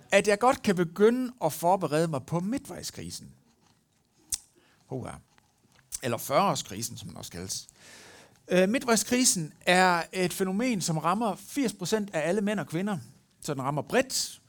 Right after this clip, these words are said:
Den rammer i en alder fra femogtredive til femoghalvtreds år. Den rammer kvinder lidt før mænd. For kvinder, så tager den mellem to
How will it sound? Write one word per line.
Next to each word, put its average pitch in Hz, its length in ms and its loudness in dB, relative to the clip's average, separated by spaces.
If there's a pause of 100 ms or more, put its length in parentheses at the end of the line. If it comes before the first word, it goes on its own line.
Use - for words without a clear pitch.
(400)
Den 175 120 -2
rammer 202 380 6
i 170 160 2
en 160 160 0
alder 185 260 4
fra 120 300 -2
femogtredive 143 560 0
til - 120 -6
femoghalvtreds 202 480 0
år. 190 280 2
Den 131 160 -8
rammer 139 180 -2
kvinder 170 300 -4
lidt 156 180 -2
før 147 220 -2
mænd. 190 300 2 (580)
For 151 100 -8
kvinder, 202 320 0
så 180 160 -4
tager 160 220 4
den 127 120 -4
mellem 131 340 -2
to 180 340 -6